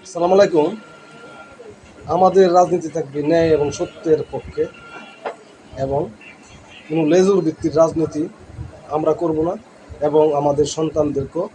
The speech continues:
করতে দিব। এবং চোর, ডাকাত, ব্যাংক লুটেরা, বাবা, ইয়াবা ব্যবসায়ী, তাদেরকে আমরা বয়কট করি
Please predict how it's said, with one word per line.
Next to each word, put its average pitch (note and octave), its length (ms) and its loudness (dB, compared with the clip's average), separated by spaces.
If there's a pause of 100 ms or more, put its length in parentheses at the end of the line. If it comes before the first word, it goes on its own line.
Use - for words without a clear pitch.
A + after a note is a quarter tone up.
করতে D3 260 -2
দিব। B2+ 180 -8 (1700)
এবং D#3+ 340 0 (1700)
চোর, F3+ 320 4
ডাকাত, E3 420 2 (1120)
ব্যাংক E3 240 2
লুটেরা, E3 480 -2 (2750)
বাবা, E3 340 2
ইয়াবা E3+ 320 6
ব্যবসায়ী, F#3 440 0 (140)
তাদেরকে D3+ 340 0
আমরা D#3+ 300 0
বয়কট D3+ 360 0
করি - 240 -4